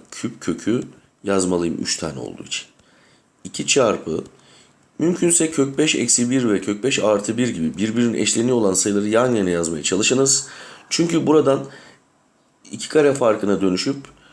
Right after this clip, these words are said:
düzgün bir sayı elde edilebildiğini görürsünüz.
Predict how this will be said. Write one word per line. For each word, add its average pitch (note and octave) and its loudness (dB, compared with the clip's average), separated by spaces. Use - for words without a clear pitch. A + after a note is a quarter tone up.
düzgün D3 0
bir C3+ 4
sayı C#3 6
elde A#2+ 2
edilebildiğini G#2 0
görürsünüz. G#2+ 2